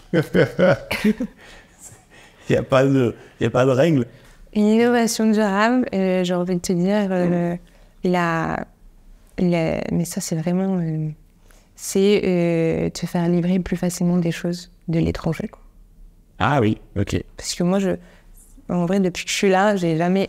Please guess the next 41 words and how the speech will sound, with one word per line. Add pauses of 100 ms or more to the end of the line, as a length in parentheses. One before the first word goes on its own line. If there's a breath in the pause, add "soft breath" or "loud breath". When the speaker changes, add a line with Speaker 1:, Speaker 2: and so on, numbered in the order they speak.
Speaker 2:
osé
commander
via
Amazon. (920 soft breath)
Mais
c'est
pour
un
bien
aussi,
c'est
pour
la
société
de
consommation,
c'est
mieux
aussi,
tu
vois. (300)
J'ai
envie
de
te
dire. (100)
Speaker 1:
L'écologie.
Speaker 2:
Mais, (340)
euh, (640 soft breath)
mais
c-, (840)
ce
serait
chouette
de
temps
en
temps
de
pouvoir
recevoir,